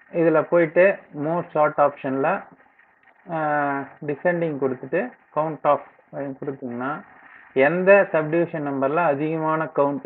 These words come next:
இருக்குதுன்னு, அதிகமான உட்பிரிவு எண் இருக்குதுன்னு இதுல தெரியும். ஓகேங்களா? இதை வச்சு நீங்க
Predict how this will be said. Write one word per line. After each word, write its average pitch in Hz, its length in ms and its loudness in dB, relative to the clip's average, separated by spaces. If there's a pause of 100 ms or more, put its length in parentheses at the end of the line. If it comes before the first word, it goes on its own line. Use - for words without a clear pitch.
(100)
இருக்குதுன்னு, 131 680 -4 (260)
அதிகமான 160 580 0
உட்பிரிவு 151 480 0
எண் 131 160 -2
இருக்குதுன்னு 131 400 -4
இதுல 120 260 -8
தெரியும். 113 300 -8 (480)
ஓகேங்களா? 143 500 0
இதை 143 260 0
வச்சு 156 340 -2
நீங்க 160 580 -4